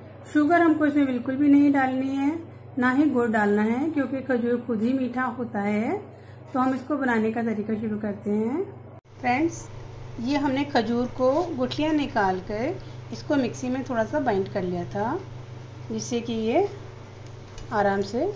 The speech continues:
melt हो जाएगा जब हम कढ़ाई में डालेंगे इसको, और जिससे कि रोल काटने में हमको सुविधा रहेगी। फ्रेंड्स, ये हम थोड़ी सी खसखस ले रहे हैं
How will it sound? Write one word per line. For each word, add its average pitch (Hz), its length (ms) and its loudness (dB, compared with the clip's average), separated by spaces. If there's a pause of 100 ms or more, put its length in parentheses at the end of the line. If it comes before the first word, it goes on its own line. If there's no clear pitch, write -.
(320)
melt 202 280 0
हो 185 60 -4
जाएगा 180 400 0
जब 269 200 -2
हम 226 120 -2
कढ़ाई 190 240 0
में 185 140 0
डालेंगे 165 400 0
इसको, 247 460 -4 (1400)
और 208 80 2
जिससे 214 280 -2
कि 254 160 -2
रोल 226 180 0
काटने 202 320 0
में 208 60 2
हमको 208 260 0
सुविधा 190 380 -2
रहेगी। 170 280 -6 (2000)
फ्रेंड्स, 269 360 4
ये 254 60 2
हम 262 120 4
थोड़ी 254 220 4
सी 262 180 -2
खसखस 254 480 0
ले 226 140 4
रहे 202 140 2
हैं 220 400 2